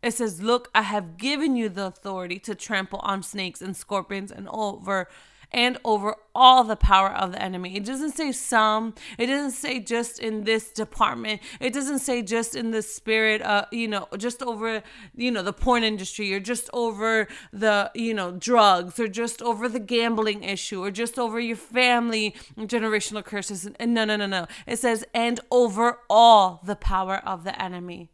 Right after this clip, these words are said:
Nothing at all will harm you. I want you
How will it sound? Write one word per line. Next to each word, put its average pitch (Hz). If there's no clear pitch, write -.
Nothing 247
at 233
all 202
will 202
harm 196
you. 190
I 214
want 247
you 233